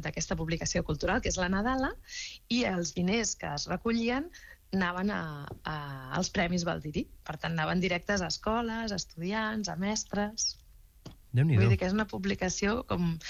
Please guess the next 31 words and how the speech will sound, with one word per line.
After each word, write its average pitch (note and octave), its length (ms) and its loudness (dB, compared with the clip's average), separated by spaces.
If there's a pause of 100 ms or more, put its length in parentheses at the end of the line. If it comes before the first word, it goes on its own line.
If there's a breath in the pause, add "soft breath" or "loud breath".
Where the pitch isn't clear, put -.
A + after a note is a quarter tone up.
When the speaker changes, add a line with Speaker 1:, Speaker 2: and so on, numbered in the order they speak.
(320 loud breath)
Speaker 1:
com F#3 120 4
molt G3+ 160 4
interessant. F3 480 0
En D#3 120 -2
els E3 120 0
primers F#3 360 2
anys G#3+ 320 2
eren E3+ 240 0
monogràfics E3+ 720 2
sobre D#3+ 240 2
temes F3 280 2
culturals F#3 680 2
Speaker 2:
Mhm. B2+ 220 12 (420 loud breath)
Speaker 1:
i G3+ 80 4
en G3 120 0
les F#3 240 2
darreres G#3 600 0
últimes G#3 500 0
cinc G3+ 200 4
edicions G3 640 0 (260 loud breath)
hem G#3 140 2
volgut G#3+ 320 0
explicar G3 520 -2
què A3+ 160 2
vol G#3+ 160 2
dir F#3+ 120 0
que G#3 80 2
la G#3+ 80 2
cultura F#3+ 380 0
transforma, E3 640 -2
no? F#3+ 180 -8